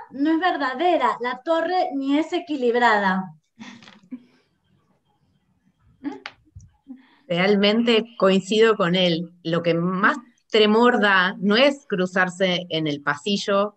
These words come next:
Speaker 2: Si está María Eugenia, que es directora del archivo, va a poder dar fe aquí en, en, mirando en YouTube. Lo que más miedo da, obviamente, no es cruzarse con la policía bajando, porque realmente estás en el medio de la actividad tribunalicia, sino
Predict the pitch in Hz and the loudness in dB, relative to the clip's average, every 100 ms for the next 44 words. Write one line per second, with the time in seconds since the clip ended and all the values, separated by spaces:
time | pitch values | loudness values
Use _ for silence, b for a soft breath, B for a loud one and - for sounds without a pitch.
0 | - 170 170 175 233 240 202 185 196 208 | -14 -8 -6 0 2 2 2 2 2 0
1 | 202 208 214 220 214 170 170 170 180 185 | 0 0 0 0 0 0 0 -2 -2 -2
2 | 180 175 180 185 185 165 160 - 175 190 | -2 -2 -2 0 0 -2 -6 -6 -2 -2
3 | 170 160 156 151 156 160 160 - 156 147 | -2 -4 -4 -4 -2 -2 -4 -4 -6 -4
4 | 151 151 143 127 - 151 143 151 156 151 | -6 -6 -6 -10 -14 -12 -8 -6 -6 -6
5 | 151 147 139 135 131 B B B B B | -6 -6 -8 -14 -18 B B B B B
6 | _ 180 190 196 202 269 277 277 240 214 | _ -4 -2 0 0 -2 0 2 4 4
7 | 247 233 185 185 226 254 214 254 254 190 | 4 2 2 2 0 0 2 0 0 -4
8 | 202 175 190 180 170 170 170 160 156 196 | -4 -4 -2 -2 -2 0 -2 -4 -2 0
9 | 190 165 165 185 185 202 180 175 - 156 | 2 2 2 0 0 -2 -4 -8 -8 -2
10 | 208 208 262 262 175 233 254 202 175 202 | 0 2 0 -2 -2 -2 -2 -2 0 2
11 | 233 202 165 156 - 160 151 160 196 190 | 2 2 2 -2 -6 -6 -2 0 0 -2
12 | 175 165 160 202 185 202 208 196 180 254 | -6 -4 -2 -2 -2 -2 -4 -4 -2 -2
13 | 370 | -4